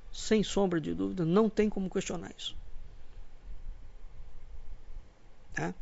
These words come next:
Então, eh, alguns líderes políticos ocidentais mencionam que as políticas de Putin têm raízes na doutrina de Filofei.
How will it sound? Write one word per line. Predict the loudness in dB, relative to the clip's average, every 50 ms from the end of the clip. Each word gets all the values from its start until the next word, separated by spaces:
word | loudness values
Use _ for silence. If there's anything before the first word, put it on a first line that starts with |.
| -6 -4 -4 -4 -6 -6 -8 -6 -6 -6 2 4
Então, | 10 12 12 12 12 12 10 4 -4 -6 2 10
eh, | 10 12 12
alguns | 12 12 12 12 12 12 10 10 10
líderes | 10 10 10 10 10 8 8 4
políticos | 4 6 6 8 8 6 4 4 0 -2 4 4
ocidentais | 6 6 6 6 6 6 6 6 4 4 4 4 2 -2 -6 -8 -10 -10 -8 -8 -8 -8 -6 -8 -8 -8 -8 -10 -12 -10 -10 -8 -6 -6 -6 -6 -6 -8 -8 -8 -8 -6 -2 8
mencionam | 12 12 12 12 12 12 12 12 12 12 12 12 12 10
que | 8 8 6
as | 6 6
políticas | 6 4 6 6 6 4 4 4 4 4
de | 4 2
Putin | 2 4 4 4 4 4 2 0
têm | 2 2 2 2 2 2 0 -2 -2 -4 -8 -8 -2
raízes | 4 6 8 10 10 10 8 6 6 4
na | 4 4 4
doutrina | 4 4 4 4 4 4 4 4 2
de | 2 0 0 0 0
Filofei. | 0 0 0 0 0 -2 -2 -2 -2 -2 -2